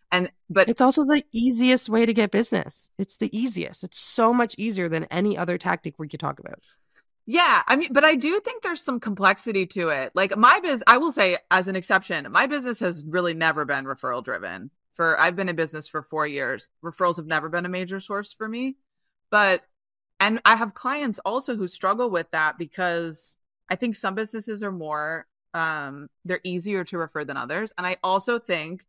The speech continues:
Speaker 1: the fact that you're out there networking in all these substantial ways are a huge contributor to the relationships that you're building, right? And I have entrepreneurs that I work with who are not as keen on that kind of relationship building. And so referrals become much more challenging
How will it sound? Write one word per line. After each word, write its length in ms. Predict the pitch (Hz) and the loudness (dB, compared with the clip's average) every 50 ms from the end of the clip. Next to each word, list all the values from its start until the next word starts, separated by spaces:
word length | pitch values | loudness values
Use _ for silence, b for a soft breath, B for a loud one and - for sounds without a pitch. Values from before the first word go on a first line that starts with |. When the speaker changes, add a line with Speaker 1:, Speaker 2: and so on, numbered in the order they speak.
| _ _ _ _ _ _ _ _ _ _ - | _ _ _ _ _ _ _ _ _ _ -12
Speaker 1:
the 80 | 180 | -12
fact 340 | - - - 185 175 180 - | -10 -2 2 2 2 2 0
that 100 | 233 226 | -4 -6
you're 140 | 226 233 - | -4 -2 0
out 220 | 143 180 180 - | 0 0 0 0
there 140 | - 160 151 | -2 -6 -6
networking 540 | 151 160 180 - 190 214 196 - 185 160 156 | -4 -4 -4 -4 -4 -6 -8 -8 -8 -12 -10
in 80 | 151 | -8
all 140 | 147 143 147 | -8 -8 -8
these 200 | 135 156 156 - | -8 -10 -12 -14
substantial 540 | - 160 151 - - 156 143 143 - 151 147 | -16 -18 -16 -12 -12 -10 -10 -10 -10 -8 -6
ways 380 | 185 220 226 202 180 165 151 - | -4 -4 -2 -2 -2 -4 -4 -6
are 100 | - 165 | -8 -8
a 40 | 170 | -8
huge 540 | 165 - - - - 254 247 254 247 226 - | -8 -12 -18 -12 -8 -6 -4 -4 -4 -6 -6
contributor 640 | - 185 170 - 247 262 262 254 185 139 139 143 151 | -8 -10 -6 -6 -6 -4 -4 -4 -4 -4 -4 -4 -6
to 120 | - - | -6 -8
the 80 | 165 151 | -8 -6
relationships 800 | 147 160 185 240 311 294 - 175 156 - 156 135 - - _ _ _ _ _ _ _ _ _ _ _ - | -6 -6 -6 -6 -6 -8 -10 -12 -12 -10 -10 -12 -12 -14 _ _ _ _ _ _ _ _ _ _ _ -12
that 80 | 139 147 | -8 -6
you're 120 | 156 175 | -4 0
building, 380 | 180 254 254 202 117 - - - | 4 4 4 4 4 0 -8 -8
right? 320 | 123 143 147 185 240 233 _ _ _ _ _ _ _ _ _ _ _ _ - | -6 -4 -4 -4 -4 -6 _ _ _ _ _ _ _ _ _ _ _ _ -2
And 140 | 185 196 202 - | 0 0 2 6
I 220 | 185 196 202 220 | 6 6 6 6
have 140 | 233 233 220 | 4 2 4
entrepreneurs 540 | 214 208 196 - 190 175 185 180 175 170 175 | 4 4 2 0 -2 -2 -2 -2 -4 -2 -2
that 100 | 170 160 | 0 0
I 120 | 190 208 | 2 2
work 220 | 208 202 190 185 | 2 0 -2 -2
with 260 | - 170 165 156 151 - _ _ _ _ _ _ _ _ _ _ _ - | -2 -4 -2 -4 -4 -8 _ _ _ _ _ _ _ _ _ _ _ -6
who 140 | 196 190 | 0 2
are 160 | 190 185 175 175 | 4 4 2 2
not 440 | 180 190 190 185 190 208 226 - | 0 0 2 2 2 2 2 0
as 160 | - 214 208 - | -4 -8 -10 -12
keen 260 | - - 185 175 175 | -10 -8 -6 -4 -2
on 140 | 160 160 156 | -4 -4 -4
that 200 | 147 139 - - | -6 -8 -8 -8
kind 180 | - 170 151 | -10 -10 -8
of 80 | 147 139 | -8 -6
relationship 640 | 147 143 160 190 233 - - 202 165 - 170 151 - | -6 -4 -4 -4 -6 -6 -8 -10 -8 -6 -6 -6 -4
building. 360 | 151 143 143 143 151 151 147 | -4 -6 -4 -6 -6 -8 -10
And 100 | 151 - | -10 -10
so 140 | - 156 147 | -8 -8 -8
referrals 420 | 156 160 - - 160 160 185 196 | -8 -8 -6 -4 -2 -2 -2 -4
become 260 | - 190 - 196 165 | -6 -8 -6 -6 -6
much 220 | 160 156 151 - - | -4 -6 -8 -8 -8
more 120 | 147 139 | -10 -10
challenging 840 | - - - - 277 339 381 220 170 156 - 120 85 - 131 165 | -10 -12 -8 -4 -2 -2 -2 -2 -4 -6 -8 -10 -10 -10 -10 -12